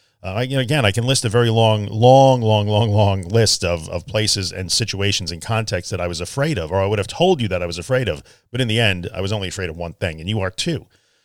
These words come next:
So what winds up happening is as you go down the road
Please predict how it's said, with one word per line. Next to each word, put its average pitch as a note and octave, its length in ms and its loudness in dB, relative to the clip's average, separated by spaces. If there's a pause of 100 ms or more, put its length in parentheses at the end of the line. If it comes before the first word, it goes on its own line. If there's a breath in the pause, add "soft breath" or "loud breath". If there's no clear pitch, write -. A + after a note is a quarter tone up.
(420)
So C3+ 200 4
what C3+ 240 -2
winds C#3+ 220 2
up - 60 -2
happening D#3+ 340 -2
is A2+ 100 -2
as C3 240 0
you B2+ 100 0
go C3+ 280 2
down C3 260 2
the A#2+ 100 0
road B2 540 2